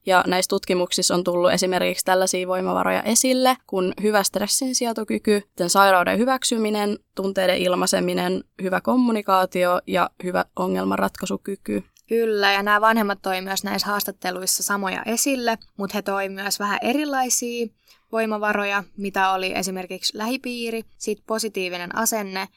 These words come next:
Speaker 2: sit just semmonen henkinen vahvuus ja tietty fyysinen jaksaminen.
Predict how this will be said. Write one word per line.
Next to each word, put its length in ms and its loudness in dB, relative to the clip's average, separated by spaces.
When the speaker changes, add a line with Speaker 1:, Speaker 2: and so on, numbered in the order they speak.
Speaker 2:
sit 240 -4
just 220 -2
semmonen 440 -4
henkinen 420 -6
vahvuus 560 -2
ja 120 -2
tietty 280 -10
fyysinen 500 -4
jaksaminen. 680 -2